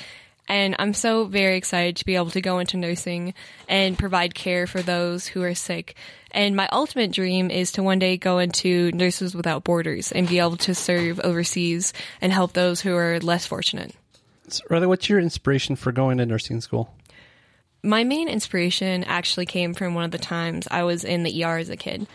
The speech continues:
Speaker 1: I'd gone on this homeschooling field trip up to the Denver Museum, and they, someone forgot to tell them that I had a peanut allergy, <laughs> um, or they forgot themselves. And so they were handing out stacks, and it had peanut oil in it.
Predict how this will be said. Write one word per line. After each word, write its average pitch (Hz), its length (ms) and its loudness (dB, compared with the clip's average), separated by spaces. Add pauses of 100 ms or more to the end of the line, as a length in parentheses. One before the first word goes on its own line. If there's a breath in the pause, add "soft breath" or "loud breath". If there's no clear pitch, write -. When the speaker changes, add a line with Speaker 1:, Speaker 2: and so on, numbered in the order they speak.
(400 loud breath)
Speaker 1:
I'd 196 240 0
gone 202 340 4
on 185 200 2
this 180 200 0
homeschooling 196 540 -2
field 180 240 -4
trip 185 320 -2
up 185 220 -2
to 185 140 0
the 180 160 0
Denver 175 360 -2
Museum, 175 500 -6 (420 loud breath)
and 185 340 2
they, 185 360 4 (140)
someone 220 600 0
forgot 190 300 -2
to - 60 -14
tell 277 200 -2
them 214 220 0
that 190 140 -2
I 175 60 0
had 175 300 -2
a 170 60 -8
peanut - 260 -6
allergy, 185 640 0 (220 loud breath)
<laughs> - 220 -20
um, 185 520 2
or 202 260 4
they 180 180 0
forgot 175 300 -2
themselves. 170 600 -6
And 180 420 2
so 180 520 2
they 190 120 0
were 190 60 2
handing 185 280 0
out 170 160 -6
stacks, 285 560 -2
and 190 140 2
it 175 60 0
had 180 200 -2
peanut 233 300 -2
oil 170 180 0
in 165 100 -4
it. - 140 -10